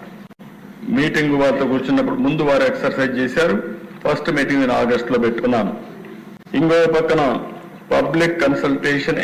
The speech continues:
ఎంగేజ్‌మెంట్ సెప్టెంబర్ నుంచి అక్టోబర్లో చేశాం. గ్రాస్ రూట్ క్షేత్రస్థాయిలో ఉండే అందరితో మాట్లాడి, వాళ్ళ యొక్క ఏం చేయాలనే విషయాలన్నీ కూడా వారితో మాట్లాడి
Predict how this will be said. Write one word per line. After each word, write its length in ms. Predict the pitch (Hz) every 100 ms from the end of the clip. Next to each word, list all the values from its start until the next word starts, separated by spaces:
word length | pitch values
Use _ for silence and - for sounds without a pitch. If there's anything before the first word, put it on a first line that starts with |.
| 135
ఎంగేజ్‌మెంట్ 600 | 135 139 135 139 156 - - - - - - -
సెప్టెంబర్ 560 | 147 - 160 160 147 139
నుంచి 180 | 147 147 156
అక్టోబర్లో 480 | 135 139 123 113 117 107
చేశాం. 340 | 107 - 98 - - - - - - - - - - - 113
గ్రాస్ 400 | 131 147 147 135
రూట్ 260 | 123 113 - - - - - -
క్షేత్రస్థాయిలో 920 | 143 165 160 165 165 165 151 147 147 143
ఉండే 220 | 143 139 135 131
అందరితో 480 | 135 139 131 139 135 101 - - -
మాట్లాడి, 480 | 127 127 131 131 277 - - - - - - 117
వాళ్ళ 160 | 131 139 135
యొక్క 180 | 135 131 110 - - 127
ఏం 100 | 151 143
చేయాలనే 400 | 135 135 131 127 120
విషయాలన్నీ 540 | 117 135 135 131 131 127
కూడా 200 | 127 123
వారితో 200 | 123 117 120 120
మాట్లాడి 400 | 120 143 143